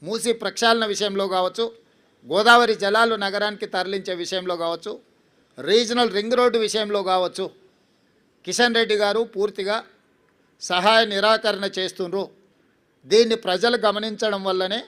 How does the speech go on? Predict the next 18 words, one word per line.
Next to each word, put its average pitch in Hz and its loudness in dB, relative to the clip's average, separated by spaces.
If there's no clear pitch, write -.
పార్లమెంట్ 233 2
ఎన్నికల్లో 226 0
కిషన్ 208 -4
రెడ్డి 202 -2
గారికి 196 -2
అరవై 202 2
ఐదు 208 -2
వేల 226 0
ఓట్లు 214 -4
ఇదే 214 4
జూబ్లీ 202 -2
హిల్స్ 202 -6
పార్ల-, 190 -2
అసెంబ్లీ 208 -2
నియోజకవర్గం 185 -4
నుంచి 180 -8
ఓట్లు 180 -4
వేయడం 170 -2